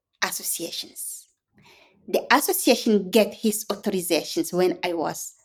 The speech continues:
fourteen, fifteen years old. But it have been created since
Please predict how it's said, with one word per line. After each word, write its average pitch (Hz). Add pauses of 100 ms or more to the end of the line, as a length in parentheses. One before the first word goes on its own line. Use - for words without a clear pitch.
(500)
fourteen, 180
fifteen -
years 160
old. - (360)
But -
it - (120)
have 254
been 262
created 208
since 302